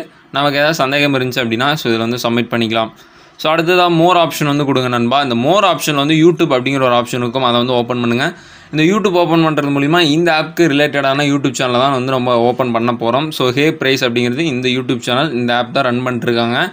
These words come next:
So, இதுக்கான பேமெண்ட் ப்ரூஃப்லாம் வேணும் அப்படின்னா இந்த YouTube சேனலில் என்ன இவங்களுடைய சோஷியல் பேஜஸ் வந்து நீங்கள் ஃபாலோ பண்ணுறது மூலிமா நிறையா பேமெண்ட் ப்ரூஃப்ஸ் வந்து நீங்கள் எடுத்துக்கலாம். So, ட்ரஸ்டடான பேமெண்ட் ப்ரூஃப்ஸ் அவங்க இது முடியும் எதெல்லாம் அனுப்பிச்சுட்ருக்காங்களோ அதனுடைய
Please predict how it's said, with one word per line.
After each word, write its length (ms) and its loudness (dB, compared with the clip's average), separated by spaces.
So, 140 -2
இதுக்கான 340 2
பேமெண்ட் 300 2
ப்ரூஃப்லாம் 380 2
வேணும் 200 0
அப்படின்னா 240 -2
இந்த 120 0
YouTube 320 -2
சேனலில் 320 0
என்ன 200 -2
இவங்களுடைய 420 0
சோஷியல் 300 -2
பேஜஸ் 320 -2
வந்து 160 -4
நீங்கள் 220 -2
ஃபாலோ 260 2
பண்ணுறது 300 0
மூலிமா 240 0
நிறையா 220 0
பேமெண்ட் 420 2
ப்ரூஃப்ஸ் 320 -6
வந்து 160 -2
நீங்கள் 200 0
எடுத்துக்கலாம். 500 0
So, 140 -2
ட்ரஸ்டடான 500 -2
பேமெண்ட் 260 0
ப்ரூஃப்ஸ் 260 -6
அவங்க 280 0
இது 120 0
முடியும் 300 -2
எதெல்லாம் 460 2
அனுப்பிச்சுட்ருக்காங்களோ 720 -2
அதனுடைய 320 0